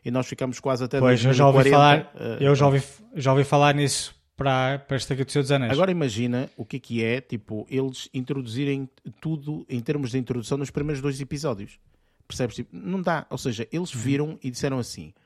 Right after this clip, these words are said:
Speaker 1: "a introdução é a primeira temporada." Pronto. E é por isso que se calhar as pessoas não estão a gostar tanto, porque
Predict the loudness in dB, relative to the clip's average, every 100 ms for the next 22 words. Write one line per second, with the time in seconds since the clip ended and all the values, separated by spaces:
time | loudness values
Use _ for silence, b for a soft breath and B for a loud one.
0 | b b -6 -6 -4 -2 0 0 0 0
1 | 0 -2 -4 -4 -4 -6 -6 -6 -8 -10
2 | -6 -6 -8 -16 _ _ -2 -2 -4 B
3 | B B -2 0 0 -4 -6 -4 -2 0
4 | -2 -4 -6 -4 -2 -4 -4 -4 -6 -4
5 | -6 -8 -8 -10